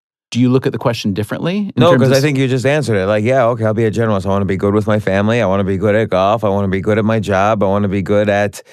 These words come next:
Speaker 2: uh, you know, the several things I'm interested in.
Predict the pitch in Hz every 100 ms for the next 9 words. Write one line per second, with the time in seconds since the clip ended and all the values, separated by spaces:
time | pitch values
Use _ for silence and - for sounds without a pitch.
0 | _ _ 101 101 98 95 98 - 104 104
1 | 101 95 92 104 98 110 104 104 107 98
2 | 98 98 110 107 127